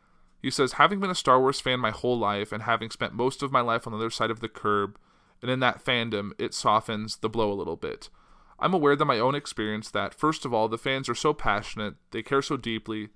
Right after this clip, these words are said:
sometimes they care very violently at me on Twitter. But it's because they care about these things, and it hurts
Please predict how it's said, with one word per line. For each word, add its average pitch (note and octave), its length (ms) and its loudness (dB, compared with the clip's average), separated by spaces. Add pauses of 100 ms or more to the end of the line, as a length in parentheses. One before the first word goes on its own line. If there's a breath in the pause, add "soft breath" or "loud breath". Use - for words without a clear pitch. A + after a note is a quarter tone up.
(320 soft breath)
sometimes E3+ 300 0
they E3 80 0
care D#3+ 180 2
very C#3+ 220 4
violently A#2 520 2
at - 80 -4
me G#2 140 -6
on G#2 160 -6
Twitter. D2 460 -8 (920)
But D3 100 2
it's D#3+ 120 0
because E3 320 2
they D#3+ 100 2
care C3+ 220 4
about B2+ 220 6
these A#2+ 240 -4
things, G#2+ 260 -6
and A#2 80 0
it G#2+ 80 -4
hurts C3 400 0